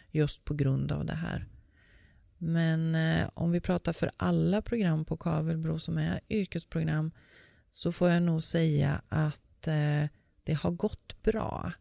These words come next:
Tittar vi statistiskt sett på de som har gått ut med sin gymnasieexamen, så finns det vissa program som faktiskt har, eh, fått fler elever med gymnasieexamen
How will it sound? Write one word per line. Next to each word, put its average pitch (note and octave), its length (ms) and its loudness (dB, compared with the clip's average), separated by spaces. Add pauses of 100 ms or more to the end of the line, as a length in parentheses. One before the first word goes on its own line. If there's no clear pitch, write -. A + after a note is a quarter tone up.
(540)
Tittar F3 340 0
vi F#3 220 0
statistiskt - 840 0
sett - 500 0
på D3+ 300 0
de D3+ 240 -4
som D#3+ 160 -4
har D#3 60 -2
gått D3+ 300 -6
ut G#3 240 -2
med D3+ 280 -2
sin D3+ 280 -2
gymnasieexamen, D#3+ 1500 -2 (480)
så E3 220 0
finns F3 260 2
det E3+ 120 -2
vissa F3 420 2
program D#3+ 520 -2
som E3 200 -4
faktiskt - 760 -2 (420)
har, D3+ 600 -2
eh, D3+ 280 2 (240)
fått - 260 -4
fler G#3 400 2
elever - 720 0
med E3 140 0
gymnasieexamen D#3+ 1080 0